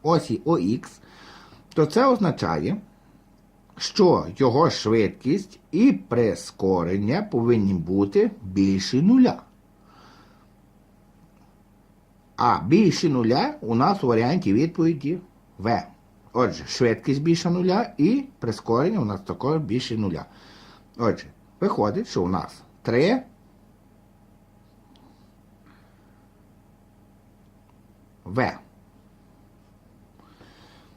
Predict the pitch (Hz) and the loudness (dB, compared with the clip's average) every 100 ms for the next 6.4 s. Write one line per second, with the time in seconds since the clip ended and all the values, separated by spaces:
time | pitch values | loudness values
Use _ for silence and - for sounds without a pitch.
0 | _ _ - 151 254 294 - - - - | _ _ -2 0 2 0 -8 -10 -8 -4
1 | 110 113 - 208 277 - _ _ _ _ | -4 -4 -2 -2 -2 -12 _ _ _ _
2 | _ - _ _ _ _ _ _ _ _ | _ -20 _ _ _ _ _ _ _ _
3 | - _ _ - - 175 247 285 233 180 | -20 _ _ -18 0 4 4 4 4 2
4 | 175 151 127 139 - 226 202 160 151 226 | 2 0 0 -2 -2 -2 2 2 4 2
5 | 269 262 247 156 156 170 160 180 185 156 | 2 2 4 4 2 0 -2 -4 -2 0
6 | 139 85 - - | 2 -2 -6 -20